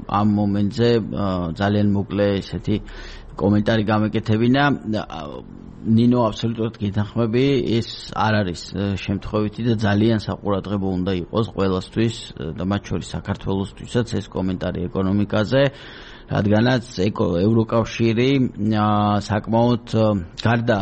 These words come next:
იმ, ა, ცვლილებებისა, რომლებიც შეეხო მის მიდგომას გაფართოების მიმართ და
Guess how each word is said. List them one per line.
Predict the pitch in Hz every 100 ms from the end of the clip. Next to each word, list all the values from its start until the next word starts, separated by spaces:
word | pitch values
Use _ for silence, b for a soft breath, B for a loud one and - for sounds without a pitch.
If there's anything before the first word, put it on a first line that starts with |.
| 90 -
იმ, | 85 110 104
ა, | 95 - 104 98
ცვლილებებისა, | - 113 113 107 110 104 - 92
რომლებიც | 95 98 95 - 87
შეეხო | - - 117 107 - 104
მის | 90 101 101 -
მიდგომას | 98 101 104 98 92 -
გაფართოების | 82 85 90 98 104 95 -
მიმართ | 95 95 90 -
და | 80